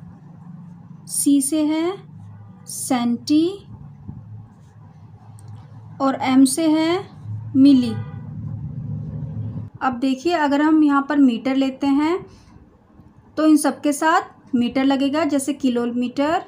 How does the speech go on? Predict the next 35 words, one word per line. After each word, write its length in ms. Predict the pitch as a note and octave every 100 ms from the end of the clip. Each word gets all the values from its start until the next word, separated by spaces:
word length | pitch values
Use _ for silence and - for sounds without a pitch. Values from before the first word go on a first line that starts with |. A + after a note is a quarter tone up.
| - B3
हेक्टोमीटर, 760 | A#3 B3+ B3 A#3+ C#4+ D#4 F#4 - - - - - - - -
डेकामीटर, 720 | G3+ A#3+ C4+ C4+ C#4 C4+ E4 C#4+
डेसीमीटर, 680 | A#3+ A3+ B3+ B3+ B3+ D#4+
सेंटीमीटर 600 | E4 B3+ A3+ A#3+ A#3+ A#3 C4+
and 180 | D#4+ D4
मिलीमीटर। 600 | A3+ G#3+ G#3 F#3 - - - - _ - _ _ _ _ -
और 120 | C4+
अगर 200 | C#4+ D4
यहाँ 260 | C#4 C#4 C#4+
पर 100 | E4
हम 220 | E4+ E4+
ग्राम 320 | B3+ A#3 A#3+
लेते 280 | C4 C4+ D4
हैं 280 | C#4+ D4+ E4+
तो 80 | D#4
सबके 240 | C#4 C4+
साथ 120 | C4+ B3+
ग्राम 340 | A3+ A3 A#3
लगेगा, 300 | A#3+ B3+ D4+
किलोग्राम, 680 | D#4 B3+ A#3 A3 A#3+ C4 D#4+
हेक्टोग्राम, 640 | C4+ A#3+ A#3 A3+ B3 D4+ G#4 - - - - A#3+
ऐसे 260 | A#3+ C4+
ही 280 | B3 D#4 G#4+
सबके 340 | - - - B3+
साथ 380 | B3+ E4 F4 -
ग्राम 260 | A#3 A3 G3+
लगेगा। 400 | F#3+ F#3 F3+ E3+ _ _ _ _ _ - _ _ -
और 100 | C4
अगर 200 | C#4 D#4
यहाँ 180 | D#4 D#4+
पर 120 | E4+
हम 160 | E4+ D#4+
लीटर 320 | C4 C4 E4
लेते 300 | D#4+ D#4 D#4+
हैं 220 | E4 F#4